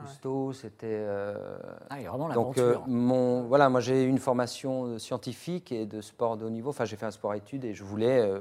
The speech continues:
Speaker 1: parcourir le monde. Je voulais être un aventurier et en, et rejoindre un équipage. Donc, je voulais avoir le maximum d'outils et de compétences physiques.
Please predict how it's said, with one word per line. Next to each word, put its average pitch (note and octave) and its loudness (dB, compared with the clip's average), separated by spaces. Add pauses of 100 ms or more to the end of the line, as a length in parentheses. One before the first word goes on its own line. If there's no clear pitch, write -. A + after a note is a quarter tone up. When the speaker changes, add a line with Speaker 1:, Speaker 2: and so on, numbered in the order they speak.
(120)
Speaker 1:
parcourir G#2 -2
le G2+ -2
monde. A#2+ -4
Je G#2+ -16
voulais B2 -2
être A#2+ -4
un A#2 0
aventurier A2 0
et A#2 0
en, G2+ -2 (380)
et G2 -2 (160)
rejoindre A2 -2
un A2 -4
équipage. G#2+ -4
Donc, F#2 -12
je E2+ -14
voulais G2 -4
avoir G2 -2
le G2+ -6
maximum B2 -4
d'outils A#2 -6
et B2 0
de G#2+ -8
compétences G#2 -8
physiques. A#2 -12